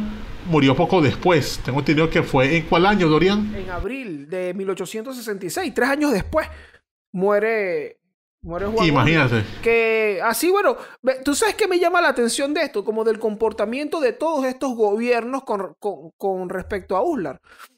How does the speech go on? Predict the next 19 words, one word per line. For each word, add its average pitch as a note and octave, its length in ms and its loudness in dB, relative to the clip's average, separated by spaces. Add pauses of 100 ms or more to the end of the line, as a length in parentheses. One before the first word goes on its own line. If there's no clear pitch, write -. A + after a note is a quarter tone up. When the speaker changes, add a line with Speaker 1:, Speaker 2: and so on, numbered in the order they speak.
(240)
Speaker 2:
Es B3+ 260 -4
que, D4+ 580 -4
si A#3 200 -10
te A3 120 -2
fijas, D4 280 -2
no D4+ 160 2
eran F4 160 -2
necesariamente C#4 720 -4
amigos. A3+ 280 -2
Estamos A3+ 300 -4
hablando A3+ 300 0
de F3+ 100 0
Vargas, G#3+ 460 2
luego G3 540 0
Monagas, F#3 580 -2
luego F#3+ 180 -2
llega G3+ 220 0
la F#3+ 100 -2
Federación. F3+ 680 -6